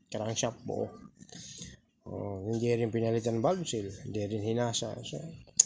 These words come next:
hindi po ganoon. Dapat po ay malasakitan natin ang ating mga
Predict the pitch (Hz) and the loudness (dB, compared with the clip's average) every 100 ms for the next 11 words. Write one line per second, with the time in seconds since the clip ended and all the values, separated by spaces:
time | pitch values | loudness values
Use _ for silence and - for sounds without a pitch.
0 | - - - 160 165 143 120 113 113 113 | 0 -10 -2 0 0 0 0 0 0 0
1 | 113 117 - 107 107 107 104 - 117 113 | 0 -4 -2 -2 0 0 -2 -2 -4 -2
2 | 110 107 113 110 107 110 104 104 | 0 0 0 -2 0 -2 -2 -4